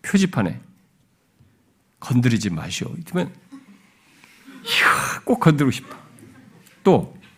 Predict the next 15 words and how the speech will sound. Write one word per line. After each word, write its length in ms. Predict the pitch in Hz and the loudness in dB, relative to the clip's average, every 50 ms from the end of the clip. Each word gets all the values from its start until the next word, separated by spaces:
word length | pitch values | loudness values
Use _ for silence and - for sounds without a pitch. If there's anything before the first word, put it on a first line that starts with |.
| _ - _ _ - | _ -20 _ _ -14
지나가다가 800 | - - - 151 156 160 156 156 143 151 135 123 127 170 214 - - | -8 -2 4 6 6 8 8 8 6 6 4 4 2 0 0 -4 -8
이게 220 | - 123 139 135 | -8 -4 -4 -4
집이 340 | - - - - 170 175 214 | -2 -2 0 2 4 6 6
있어요. 380 | 180 123 - - 90 76 - - _ - - - - - _ _ _ | 6 4 2 -2 -6 -8 -8 -14 _ -20 -20 -20 -20 -20 _ _ _
근데 180 | - 175 190 | -6 -4 -4
거기에 440 | 170 - 160 165 165 175 165 180 - - - | -2 0 0 2 2 0 0 -2 -6 -12 -4
나이테 500 | - 101 104 139 190 180 - - 196 175 | 0 4 4 4 4 4 2 2 2 2
구멍이 460 | 175 - 139 135 139 139 143 143 143 | 4 6 8 8 8 8 6 2 0
딱 140 | - 170 - | -2 -6 -4
빠져 200 | - 170 170 175 | -4 -2 2 2
있는 160 | 143 107 87 | 2 2 2
거야. 280 | - 80 76 - - - _ _ _ _ | -2 -6 -8 -10 -12 -18 _ _ _ _
근데 160 | - 143 143 | -6 -6 -4
거기 220 | 131 147 151 131 | 0 -2 -2 -2
표지판에 560 | - - 233 220 214 220 151 135 135 123 131 | -2 -4 -2 -2 0 2 4 4 4 4 0